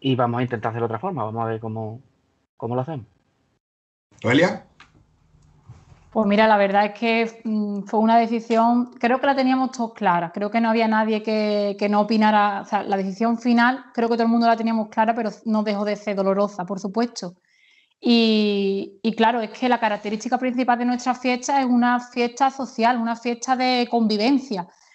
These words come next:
Speaker 3: Y no se concibe, la verdad que pensamos, ¿eh? No, no cre-, que no crea la gente que no intentamos aportar alguna idea loca de, "¿y si hacemos esto? ¿Y si se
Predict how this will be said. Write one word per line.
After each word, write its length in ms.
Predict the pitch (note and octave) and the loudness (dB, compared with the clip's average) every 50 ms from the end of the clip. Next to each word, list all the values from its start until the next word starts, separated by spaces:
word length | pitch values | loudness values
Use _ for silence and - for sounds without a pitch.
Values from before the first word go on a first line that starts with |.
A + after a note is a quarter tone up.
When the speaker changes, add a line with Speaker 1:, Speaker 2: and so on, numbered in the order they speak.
| _ _ _ | _ _ _
Speaker 3:
Y 280 | - - A3+ A3+ A3 G#3 | -6 -2 0 2 2 2
no 160 | G#3+ G#3+ G#3+ G#3+ | 4 2 2 2
se 120 | A3 A#3 | 0 0
concibe, 1040 | A3+ A#3+ A#3+ A#3+ A#3 - B3 A#3+ A#3 B3 B3 B3 B3 B3 A#3+ A#3+ A#3+ A#3 A#3+ - - - _ _ _ - | 2 2 2 2 0 2 0 2 4 4 4 6 6 4 4 2 0 -2 -4 -12 -20 -20 _ _ _ -2
la 140 | A#3 A3+ | -2 0
verdad 240 | G#3+ A3 G#3+ A#3+ A#3+ | 0 2 0 0 0
que 140 | - C#4+ B3+ | 0 -4 -4
pensamos, 600 | B3+ B3+ A#3 A3 F#3 - A3+ A3 A#3+ A3+ G#3 G#3 | -2 -2 -2 -2 -2 -2 -2 -2 -2 -2 -4 -4
¿eh? 60 | A3+ | -4
No, 160 | A#3+ A#3 A#3 A#3 | -2 -4 -4 -4
no 200 | A#3+ A3 A3 G#3+ | -4 -4 -4 -4
cre-, 220 | G#3+ A#3+ - A3+ - | -6 -10 -12 -12 -10
que 140 | A#3 G#3 G3 | -8 -6 -4
no 320 | G3+ G#3+ A#3 B3 B3+ A#3+ | -2 -2 -2 -2 -2 -2
crea 520 | B3+ C4 B3+ B3+ B3 B3 B3 A#3+ B3 A#3+ A#3+ | 0 2 4 4 4 4 2 0 0 -2 -2
la 120 | A#3+ A#3+ | -2 -2
gente 320 | A3 A#3 A#3+ A#3+ A#3 C4 B3 | -2 -2 -4 -4 -4 -6 -4
que 100 | B3+ A#3+ | -4 -2
no 440 | A3+ A3+ A#3 A#3+ A#3+ A#3+ A#3+ A#3 - - _ _ - | 0 0 2 2 2 2 0 -2 -4 -10 _ _ -6
intentamos 1000 | - B3+ A#3+ A#3 B3 A#3 A3 A3 A#3+ A#3+ A#3+ A#3 A#3 A#3 A#3 A#3 A#3 A#3 A#3+ A#3+ - - - | -2 0 2 2 2 0 2 2 0 0 0 0 0 0 0 2 0 0 -2 -4 -8 -18 -6
aportar 480 | - A#3 A#3 A#3+ A#3 A3 G#3+ - A#3+ A#3 | -4 -4 -2 -2 -2 -4 -2 0 2 2
alguna 320 | A#3+ G#3+ A#3 B3 A#3+ A#3+ | 2 2 0 0 0 0
idea 240 | A#3+ A3+ A#3+ A3+ A3 | 0 2 2 2 2
loca 400 | A3+ A#3+ C#4 C4+ C4+ B3+ A#3 A#3 | 2 0 -2 0 2 2 2 2
de, 540 | A#3 A#3 A#3 A#3 A#3 A#3 A3+ A3+ A3+ A3+ - _ _ _ _ - | 0 -2 -4 -2 -2 -2 -2 -4 -4 -6 -10 _ _ _ _ -16
"¿y 100 | - F#3 | -16 -14
si 120 | - - | -6 -6
hacemos 380 | - E3 - B3+ C#4+ E4 E4 C#4 | -6 -6 -4 -4 -2 -2 0 0
esto? 260 | D4+ E4 D#4 - - D4+ | -2 -2 -4 -4 -4 -4
¿Y 60 | C#4+ | -4
si 160 | D4 C4+ B3+ | -2 -4 -6
se 340 | B3+ - A#3+ A3 - - | -4 -4 -6 -6 -6 -16